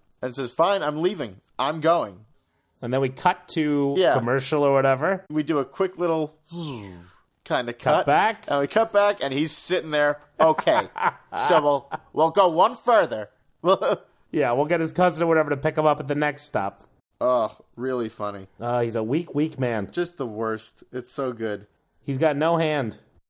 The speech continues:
Speaker 1: He's got no hand. Whereas Fran has so much hand, she's coming out of her glove.
Speaker 2: <laughs>
Speaker 1: They decide that they're in a fight. Mark says, "Ryan, we're going to the fighting car."
Speaker 2: Yes, which everyone,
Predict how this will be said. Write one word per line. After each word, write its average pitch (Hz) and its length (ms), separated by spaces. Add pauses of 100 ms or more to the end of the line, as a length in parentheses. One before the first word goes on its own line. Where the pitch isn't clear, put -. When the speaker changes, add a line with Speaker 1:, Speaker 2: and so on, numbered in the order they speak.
(120)
Speaker 1:
He's 185 240
got 170 260
no 170 340
hand. 107 480 (180)
Whereas 135 260
Fran 147 280
has 143 180
so 151 160
much 147 220
hand, 131 220
she's 131 140
coming 127 260
out 117 100
of 113 60
her 113 80
glove. 101 380 (220)
Speaker 2:
<laughs> 139 1040 (180)
Speaker 1:
They 147 120
decide 139 400
that 127 80
they're 120 160 (100)
in 208 100
a 214 80
fight. 180 500 (180)
Mark 143 280
says, 139 400 (680)
"Ryan, 190 420
we're 160 140
going 180 340
to 165 100
the 143 80
fighting 135 520
car." - 300 (340)
Speaker 2:
Yes, 143 520
which 131 180
everyone, 123 300